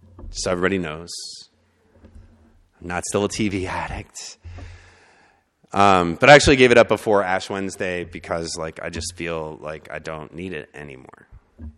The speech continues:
Because our Lord has continued to call me to something more. And some of you would share, like, "Well, I feel like our Lord's calling me, but I'm just, like, really freaking out about it right now.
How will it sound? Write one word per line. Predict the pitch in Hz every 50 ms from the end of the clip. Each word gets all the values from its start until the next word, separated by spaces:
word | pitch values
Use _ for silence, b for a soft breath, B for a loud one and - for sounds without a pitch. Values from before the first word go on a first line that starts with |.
| _ _ _ _ _ _ _ _ _ _ _ _ _ _ _ _ _ _ _ _ b b b b b b b b b b b b b b b b _ _ _ _ _ _ _ _ _ _ _ _ _ _ _ _ _ _ _ _ -
Because | 95 101 - 110 95
our | 95 90
Lord | 85 87 90 90 85 85
has | 87 90 80
continued | - - 92 85 - - 85 85 85 80
to | 85 78
call | - - - 90 87 85
me | 87 87 85
to | 82 82 -
something | - 87 80 76 - 78 76 78
more. | 82 92 92 78 73 71 71 _ _ _ _ - - - - - - _ _ _ _ _ _ _ _ _ _ _ _ _ _ _ _ - _ _ _ _ _ _ _ _ _ _ _ _ _ _ _ _ _ _ _ _ _
And | - 120 113
some | - 143 139
of | 139 139 131
you | 135 131 127 127 120
would | 113 123 120 110
share, | - - 120 110 113 120
like, | 120 110 101 98 95 -
"Well, | - 117
I | 117
feel | 113 - - 175
like | 175 175 170
our | 165
Lord's | 139 135 135 123 -
calling | - - 135 123 127 135 151
me, | 147 160 156
but | 143 147 135
I'm | 151 180
just, | 151 - -
like, | 170 135 113
really | 113 113 123 127 131 135
freaking | - - - 143 131 - 131 117
out | 117 120 117
about | 113 107 107 107 107
it | 104
right | 101 101 101 98
now. | 95 90 90 90 90 101 104 98